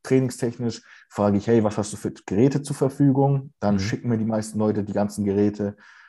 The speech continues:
Speaker 1: Dann sage ich, "Okay, die Maschine", also ich schreibe zum Beispiel enges Rudern an einer Maschine an. Dann schickt er mir eine Maschine und das ist halt dann, äh, ja, jetzt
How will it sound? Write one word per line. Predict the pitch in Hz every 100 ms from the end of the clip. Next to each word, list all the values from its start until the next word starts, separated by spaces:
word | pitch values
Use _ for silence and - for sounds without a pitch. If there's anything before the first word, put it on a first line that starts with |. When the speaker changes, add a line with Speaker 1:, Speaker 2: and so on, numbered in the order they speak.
| _
Speaker 1:
Dann | 98
sage | 98 104 101
ich, |
"Okay, | 104 -
die | 104 101
Maschine", | 98 - 113 107
also | 98 95
ich | 87 -
schreibe | - 101
zum | -
Beispiel | 101 - 95 95
enges | 117 107 -
Rudern | 113 113 104
an | - 101
einer | 98 95 -
Maschine | 98 - 104 104 -
an. | 87 92
Dann | 90 87 -
schickt | - 107 107
er |
mir | 101
eine | 95
Maschine | 95 87 - 131 127
und | 107
das | 92 -
ist | 95
halt | 98 95
dann, | 95 95 - - - - _
äh, | - 85 85 82 -
ja, | - 62
jetzt | 80 - - - -